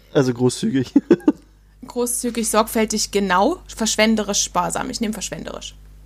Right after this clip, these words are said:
Speaker 1: Ja, dann lieber großzügig.
Speaker 2: Ja, ich hab schon verschwenderisch genommen.
Speaker 1: Na gut.
Speaker 2: Oh, jetzt wähle noch einmal ein Tier.
Speaker 1: Alter.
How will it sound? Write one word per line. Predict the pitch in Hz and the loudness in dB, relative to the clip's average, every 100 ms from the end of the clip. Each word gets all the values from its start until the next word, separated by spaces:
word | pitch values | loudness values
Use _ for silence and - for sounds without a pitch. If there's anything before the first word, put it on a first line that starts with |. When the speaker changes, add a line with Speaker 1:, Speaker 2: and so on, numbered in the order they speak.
| - - - - - - - | -20 -20 -20 -20 -20 -12 0
Speaker 1:
Ja, | 139 135 | 4 6
dann | 147 | 6
lieber | 180 214 | 6 4
großzügig. | 220 165 - 131 117 - - - - - - | 6 4 4 0 0 -2 -4 -10 -8 -6 -4
Speaker 2:
Ja, | 226 | 2
ich | 214 | 2
hab | 269 | 2
schon | - 262 | -4 -6
verschwenderisch | 240 - 247 233 214 - | -6 0 0 0 -2 -2
genommen. | 220 233 - - - | -2 -2 -6 -20 -12
Speaker 1:
Na | - 151 | 0 2
gut. | 175 131 - - - _ _ _ _ _ _ _ _ - - - - | 4 0 -2 -8 -20 _ _ _ _ _ _ _ _ -20 -20 -20 -4
Speaker 2:
Oh, | 359 | 0
jetzt | 269 254 - - | 2 2 0 -2
wähle | 226 254 | 2 4
noch | 214 220 - | 4 2 4
einmal | 220 202 185 | 2 2 -2
ein | - 294 | -2 -4
Tier. | - 381 214 | -4 -2 0
Speaker 1:
Alter. | - 127 135 127 117 107 101 | 4 6 6 6 2 2 0